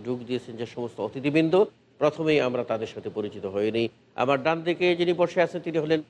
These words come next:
বিশিষ্ট আলেমে দ্বীন শেখ আকরামুজ্জামান বিন আব্দুস সালাম।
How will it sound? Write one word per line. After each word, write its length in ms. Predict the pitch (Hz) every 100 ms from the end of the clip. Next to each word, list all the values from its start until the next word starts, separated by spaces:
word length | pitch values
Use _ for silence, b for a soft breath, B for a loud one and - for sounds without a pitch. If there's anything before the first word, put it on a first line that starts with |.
| _ -
বিশিষ্ট 360 | 151 156 156 156
আলেমে 460 | 131 131 139 143
দ্বীন 360 | 147 175 185 190 - _ _
শেখ 120 | 147 - -
আকরামুজ্জামান 760 | 135 135 131 123 120 123 117
বিন 120 | 117
আব্দুস 280 | 113 104 104 -
সালাম। 240 | 160 113